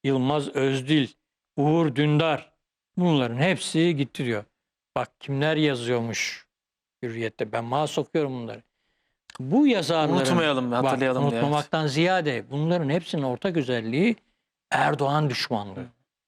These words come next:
Speaker 1: Erdoğan eleştirisi
Speaker 2: Çoğu
Speaker 1: değil.
Speaker 2: Sözcü'de şu an.
Speaker 1: Hep, ve şimdi hepsi nerede kümelenmişler?
Speaker 2: Sözcü'de.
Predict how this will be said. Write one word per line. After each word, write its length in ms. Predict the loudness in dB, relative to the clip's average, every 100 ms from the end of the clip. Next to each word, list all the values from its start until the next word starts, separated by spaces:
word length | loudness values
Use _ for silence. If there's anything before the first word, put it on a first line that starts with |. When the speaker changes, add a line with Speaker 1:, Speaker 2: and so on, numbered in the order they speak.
| _
Speaker 1:
Erdoğan 360 | -2 0 2 2
eleştirisi 580 | 2 0 0 -2 -2 -2
Speaker 2:
Çoğu 120 | 0
Speaker 1:
değil. 120 | 2
Speaker 2:
Sözcü'de 400 | 2 0 0 -4
şu 140 | -4 -12
an. 80 | -20 _ _ _ _ _
Speaker 1:
Hep, 240 | -2 -2 -2
ve 120 | 0
şimdi 280 | 4 4 4
hepsi 240 | 0 0
nerede 220 | 2 2
kümelenmişler? 760 | 2 2 2 2 2 2 2 -2
Speaker 2:
Sözcü'de. 420 | -2 -4 -4 -12